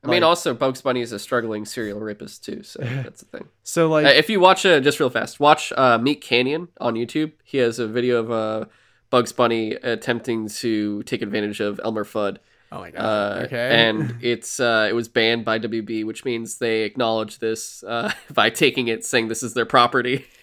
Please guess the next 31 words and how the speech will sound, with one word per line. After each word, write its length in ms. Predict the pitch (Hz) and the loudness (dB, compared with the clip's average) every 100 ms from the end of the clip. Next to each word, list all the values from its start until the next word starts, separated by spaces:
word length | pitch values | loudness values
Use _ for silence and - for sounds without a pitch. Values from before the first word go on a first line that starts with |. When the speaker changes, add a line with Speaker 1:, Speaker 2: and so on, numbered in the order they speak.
| _ | _
Speaker 1:
So 200 | - 147 | -8 -2
Speaker 2:
Yeah. 60 | 135 | 0
Speaker 1:
they 240 | 156 - - | 0 0 -2
acknowledge 500 | - 175 175 196 - | -2 4 4 2 -4
that 200 | - 180 - | -2 -4 -4
he's 180 | 196 | -8
a 80 | 214 208 | -8 -4
rapist. 680 | - 208 - - _ _ _ | -4 -4 -6 -10 _ _ _
Speaker 2:
So, 240 | - - - 453 427 339 | -12 -2 4 8 8 8
okay. 420 | - - - 156 156 | 2 -2 0 -2 -6
That's 280 | 120 139 - | -6 -8 -6
super 240 | 131 127 | -6 -6
weird. 360 | 120 120 151 165 | -6 -4 -2 -2
Speaker 1:
<laughs> 40 | |
It's, 100 | 160 | -4
it's 240 | - 165 180 | -4 -2 0
a 60 | |
whole 240 | 165 185 160 | 2 2 0
thing. 260 | 160 131 | 2 0
Just, 320 | 123 127 - | 0 -4 -4
uh, 260 | 139 127 117 | -2 -2 -2
yeah, 160 | - 123 | -4 -4
just 220 | 120 147 | -4 -4
check 100 | 202 | 0
out 140 | 147 117 | 0 0
Meat 120 | - | -6
Canyon, 260 | - - - | -14 -14 -16
guys. 120 | - - | -18 -16
He's 0 | |
great. 60 | |
Speaker 2:
So, 840 | - - 160 151 147 147 143 143 - | -10 -2 2 2 2 0 0 -2 -6